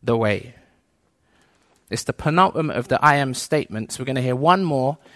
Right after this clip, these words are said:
in the next chapter, chapter fifteen, where Jesus says, "I am" what?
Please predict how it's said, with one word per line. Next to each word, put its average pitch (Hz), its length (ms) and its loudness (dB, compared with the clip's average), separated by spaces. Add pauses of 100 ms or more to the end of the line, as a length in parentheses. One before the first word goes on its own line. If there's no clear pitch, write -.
(240)
in 117 100 -4
the 123 80 0
next - 260 -4
chapter, - 360 0
chapter - 340 -4
fifteen, 127 440 -4
where 120 120 -4
Jesus 123 360 -6
says, 117 220 -6
"I 127 160 2
am" 120 160 -2
what? 113 160 -6